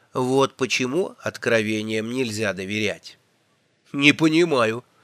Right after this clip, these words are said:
«Верно», сказала она, — «не понимаешь». «Я возьму твое сердце. Нам оно потом понадобится». С этими словами... Она запустила руку ему в грудь и вытащила оттуда, зажав когтями, что-то рубиновое и пульсирующее.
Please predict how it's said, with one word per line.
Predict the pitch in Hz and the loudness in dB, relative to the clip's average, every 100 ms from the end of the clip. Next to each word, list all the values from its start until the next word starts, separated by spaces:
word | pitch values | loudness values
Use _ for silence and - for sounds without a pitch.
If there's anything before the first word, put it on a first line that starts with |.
| _ _ _ _ - | _ _ _ _ -14
«Верно», | 131 147 120 107 123 143 | -8 -4 -4 -4 -8 -12
сказала | - - 131 123 123 123 | -10 -4 0 0 0 0
она, — | 123 120 - | -4 -8 -8
«не | 147 185 | -4 -2
понимаешь». | 226 202 151 98 98 - - _ _ _ _ _ _ _ _ _ _ _ _ _ - | -2 -2 -2 -6 -8 -14 -20 _ _ _ _ _ _ _ _ _ _ _ _ _ -8
«Я | 170 185 180 | 0 2 4
возьму | 175 180 165 175 | 2 0 -2 -4
твое | 160 160 160 160 | -2 0 0 -2
сердце. | - - - - - _ _ _ _ _ - | -6 -8 -8 -16 -18 _ _ _ _ _ 0
Нам | 208 190 | 2 4
оно | 160 156 | 2 2
потом | 147 143 156 131 | 2 4 2 0
понадобится». | - 147 123 92 76 67 - - - _ _ _ _ _ _ _ _ - | 0 2 2 -2 -8 -16 -14 -14 -16 _ _ _ _ _ _ _ _ -2
С | 156 | 2
этими | 147 139 | 2 0
словами... | 143 156 170 202 202 151 - _ - - | -2 2 4 6 4 0 -6 _ -18 2
Она | 143 185 | 6 6
запустила | 165 185 202 - - 175 170 | 6 4 2 -2 2 4 6
руку | 185 190 - | 8 6 4
ему | 156 160 165 | 2 2 -2
в | 135 | 0
грудь | 170 220 175 | 0 2 0
и | 139 | -2
вытащила | 156 226 156 - 160 165 | -2 -2 -2 0 0 2
оттуда, | 170 - 240 185 | 0 -2 -2 0
зажав | 135 165 156 175 - | 2 2 4 2 4
когтями, | 170 - 202 190 165 | 0 2 2 2 0
что-то | - 170 156 139 | -2 -2 2 2
рубиновое | 147 156 170 185 156 151 151 | 0 -2 -2 -2 0 2 2
и | 170 190 | 0 -6
пульсирующее. | 156 185 160 - 143 110 90 82 - 53 50 | -6 -6 -4 -4 -4 -4 -8 -8 -10 -12 -16